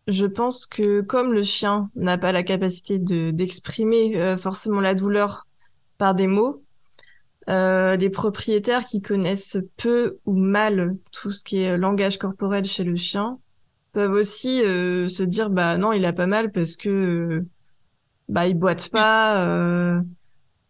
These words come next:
Speaker 1: il y a pas de, il y a pas de plaie, il y a pas de choses visibles, en fait, sur le corps.
Speaker 2: Mm.
Speaker 1: Alors qu'au final, il y a, il y a beaucoup de choses qui peuvent, euh, montrer que si, <laughs> il a mal.
Speaker 2: Bah,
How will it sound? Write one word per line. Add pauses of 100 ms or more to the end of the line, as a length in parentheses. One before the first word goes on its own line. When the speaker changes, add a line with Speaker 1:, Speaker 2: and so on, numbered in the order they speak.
(160)
Speaker 1:
il
y
a
pas
de, (840)
il
y
a
pas
de
plaie,
il
y
a
pas
de
choses
visibles, (100)
en
fait,
sur
le
corps.
Speaker 2:
Mm.
Speaker 1:
Alors
qu'au
final,
il
y
a,
il
y
a
beaucoup
de
choses
qui
peuvent,
euh,
montrer
que
si, (160)
<laughs>
il
a
mal. (1300)
Speaker 2:
Bah,